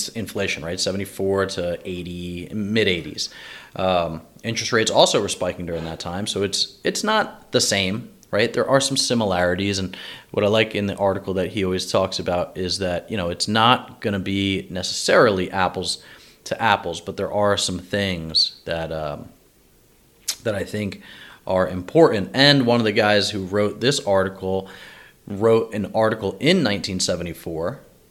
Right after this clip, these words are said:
Mister Laffer himself wrote The Bitter Fruits of, Fruits of Devaluation, and the, there's a link to that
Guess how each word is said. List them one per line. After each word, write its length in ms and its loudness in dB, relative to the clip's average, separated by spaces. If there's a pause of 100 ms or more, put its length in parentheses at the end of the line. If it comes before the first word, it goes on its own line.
(140)
Mister 260 -4
Laffer 300 2
himself 460 4
wrote 180 0
The 60 -6
Bitter 240 -2
Fruits 320 -4
of, 160 -6 (240)
Fruits 280 -2
of 120 -4
Devaluation, 1160 -2
and 300 -8
the, 80 -8
there's 220 -6
a 40 -6
link 340 -6
to 160 -8
that 460 0